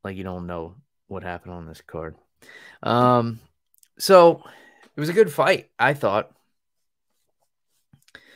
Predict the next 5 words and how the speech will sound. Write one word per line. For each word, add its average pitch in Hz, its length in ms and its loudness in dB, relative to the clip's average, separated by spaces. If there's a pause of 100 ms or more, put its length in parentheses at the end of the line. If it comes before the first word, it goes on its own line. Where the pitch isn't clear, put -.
(160)
Uh, 110 540 -4 (220)
submission 139 540 -4
for 131 120 -8
Nate 131 240 -2
Diaz 131 520 0